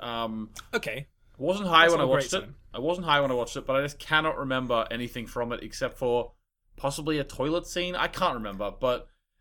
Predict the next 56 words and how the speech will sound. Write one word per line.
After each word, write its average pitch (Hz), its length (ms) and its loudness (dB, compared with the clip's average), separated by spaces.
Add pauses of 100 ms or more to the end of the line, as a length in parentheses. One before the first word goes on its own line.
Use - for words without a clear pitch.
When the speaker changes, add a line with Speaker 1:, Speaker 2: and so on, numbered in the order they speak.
Speaker 1:
apparently 208 260 4
it 170 80 0
was 160 120 0
Speaker 2:
Yeah. - 40 2
Speaker 1:
very 220 160 6
good. 117 300 -2
And 143 240 -2 (160)
to 170 100 -4
be 156 80 0
honest 185 180 0
with 180 100 2
you, 160 120 0
everything 175 520 -2
else 170 580 -2
I've 139 180 2
seen 139 300 -2
with 127 180 -8
Melissa 127 260 -6
McCarthy 127 440 -4
in, 147 80 -4
I 110 140 -6
did 110 280 -8
not 107 180 -8
like. 90 340 -10 (640)
Speaker 2:
Yeah, 175 380 8
I, 170 140 4 (100)
I, 165 100 -4 (360)
I'm 165 280 0
generally 147 920 0 (280)
the 147 140 -4
same 139 380 0
way. 127 400 -2
Uh, 135 160 0
the 135 100 -4
ma-, 151 200 0
yeah, 143 220 2
I, 156 200 0
I 156 120 0
remember 185 280 0
bits 170 400 -2
of 139 260 -2
Bridesmaids, 127 560 -4
which 147 120 -2
I 170 80 4
did 165 160 2
actually 147 240 -2
really 127 180 -6
enjoy. 131 240 -4
The 135 80 -6
main 147 160 -2
thing 143 160 -4
I 139 60 0
remember 135 300 -4
about 123 220 -2
it 117 80 -6
is, 127 480 -4